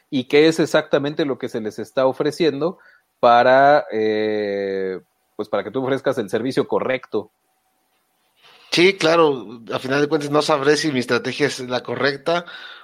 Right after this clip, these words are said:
Speaker 2: o no sabré si, si estoy optimizando de manera efectiva mis campañas y cómo tengo que mejorarlas.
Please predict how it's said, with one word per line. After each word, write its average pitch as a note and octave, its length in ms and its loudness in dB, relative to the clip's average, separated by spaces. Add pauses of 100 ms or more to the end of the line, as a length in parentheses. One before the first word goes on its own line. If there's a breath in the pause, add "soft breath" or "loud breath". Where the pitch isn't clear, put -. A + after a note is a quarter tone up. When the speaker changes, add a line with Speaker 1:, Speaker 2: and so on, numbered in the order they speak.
Speaker 2:
o D#3 540 8
no C3 140 0
sabré C3+ 340 0
si, C3+ 240 -10
si - 140 -8
estoy C3+ 360 -4
optimizando B2+ 640 -4
de A#2+ 80 0
manera B2 440 0 (280 loud breath)
efectiva B2+ 560 -2
mis A#2 140 -4
campañas B2 680 -4
y C3 140 -12
cómo F3 480 4
tengo D3 260 0
que D3 200 -2
mejorarlas. B2+ 760 0